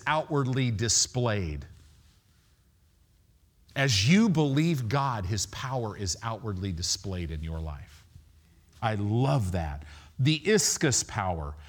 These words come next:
This is an endowed power. It would be like a power that is given to somebody when they, like, like when President Trump was elected as president, he was, he was, it would be the power that he was given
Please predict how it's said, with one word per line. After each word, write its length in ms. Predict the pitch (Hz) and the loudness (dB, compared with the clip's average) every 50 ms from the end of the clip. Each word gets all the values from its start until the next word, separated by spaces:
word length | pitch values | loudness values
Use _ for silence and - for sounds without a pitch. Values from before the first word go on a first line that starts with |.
| - - - - | -20 -16 -2 2
This 220 | 147 165 - - | 2 4 4 4
is 140 | 165 123 117 | 4 4 2
an 100 | 147 135 | 2 2
endowed 760 | 127 120 117 113 110 104 139 139 143 151 147 131 123 107 92 | 2 0 0 0 2 2 0 2 2 0 0 0 0 -2 -4
power. 520 | - - 117 104 90 87 82 78 71 69 - - - - - - - - _ _ _ _ - - - - _ - - | -6 -6 -4 -4 -4 -4 -6 -6 -8 -10 -12 -16 -20 -20 -20 -20 -20 -20 _ _ _ _ -20 -20 -20 -20 _ -10 -4
It 80 | - 143 | 0 2
would 160 | 139 143 127 | 2 4 4
be 140 | 156 160 156 | 4 4 4
like 200 | 147 139 - 127 | 2 2 0 -2
a 60 | 104 | -4
power 460 | - - - 170 151 151 143 135 127 | -2 0 0 2 2 4 2 2 2
that 180 | 107 120 113 117 | 2 2 2 2
is 160 | 113 95 104 | 0 0 0
given 300 | 107 127 139 139 117 117 | 2 2 2 2 0 0
to 60 | 113 | 0
somebody 640 | 107 - - 117 104 107 101 101 90 85 80 73 - - - - - - - _ _ _ _ _ - _ _ _ _ _ _ _ _ _ | 0 0 2 0 0 0 0 0 -2 -2 -6 -8 -10 -14 -20 -20 -20 -20 -20 _ _ _ _ _ -20 _ _ _ _ _ _ _ _ _
when 200 | - 113 113 113 | -2 0 0 2
they, 200 | 117 117 113 107 110 - - | 2 2 2 2 -2 -6 -2
like, 220 | 135 143 135 107 147 | 0 0 0 0 0
like 180 | 143 139 113 - - - - | -2 -2 -2 -4 -10 -6 0
when 220 | 143 135 131 113 | 0 2 2 0
President 480 | - - 170 156 147 - 156 139 135 - | 0 -2 -2 0 0 0 -2 -2 -2 -4
Trump 320 | - - 143 135 - - | -2 -2 -2 -2 -2 -2
was 160 | 127 117 - | -2 -2 0
elected 600 | 120 113 117 123 120 117 - - 104 87 76 76 - - - - - - _ _ _ - _ _ _ 135 | 0 0 0 0 -2 -2 -4 -6 -6 -6 -6 -8 -12 -18 -20 -20 -20 -20 _ _ _ -20 _ _ _ 0
as 180 | 123 110 - | 0 0 0
president, 560 | - - - 147 139 123 113 120 98 92 82 - - - - - - - | -2 0 0 0 0 2 0 -2 -4 -4 -6 -8 -12 -20 -20 -20 -16 -2
he 180 | - 165 160 | 0 2 2
was, 400 | 156 139 135 127 120 104 - - - - - - | 4 4 4 2 2 2 0 -2 -6 -14 -20 -2
he 180 | - 156 156 151 | 2 4 4 6
was, 340 | 143 139 123 107 - - | 6 6 6 4 4 4
it 80 | 151 139 | 4 4
would 200 | 127 135 131 107 | 4 4 4 6
be 160 | 127 127 123 | 6 6 6
the 120 | 113 120 104 | 4 2 0
power 420 | - - 180 180 175 175 156 139 | 2 2 2 2 4 2 2 2
that 140 | 120 123 113 | 2 2 2
he 140 | 120 135 127 | 2 2 2
was 200 | 127 117 101 98 | 2 0 0 0
given 420 | 101 139 143 120 117 101 90 | 0 0 0 0 0 -2 -2